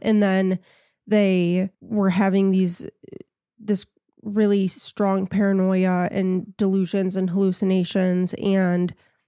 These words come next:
they, like, got lost, I think, and then they didn't know, they were, like, scared to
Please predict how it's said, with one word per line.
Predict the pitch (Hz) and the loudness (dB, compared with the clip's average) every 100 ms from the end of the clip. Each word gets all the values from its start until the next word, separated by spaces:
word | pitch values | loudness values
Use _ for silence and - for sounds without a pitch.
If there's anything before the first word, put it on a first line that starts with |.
| _ | _
they, | 208 202 185 175 180 180 175 - - | -2 2 2 2 2 0 -2 -8 -2
like, | 202 190 | -2 0
got | 202 196 196 | -2 -2 -2
lost, | 175 175 185 - | -2 -2 -4 -2
I | 196 | -2
think, | 196 247 247 247 - | 0 0 -2 -4 -4
and | 214 196 | -2 0
then | 190 | 0
they | 190 | 0
didn't | 175 180 190 180 | -2 -2 -2 -2
know, | 202 190 180 180 180 180 - _ _ _ | -2 0 0 0 -2 -2 -8 _ _ _
they | 214 | 0
were, | 190 | 2
like, | 190 - | 0 -4
scared | - 190 190 190 180 | -6 -2 0 0 -4
to | - 208 202 185 185 180 | -4 -2 0 0 0 -2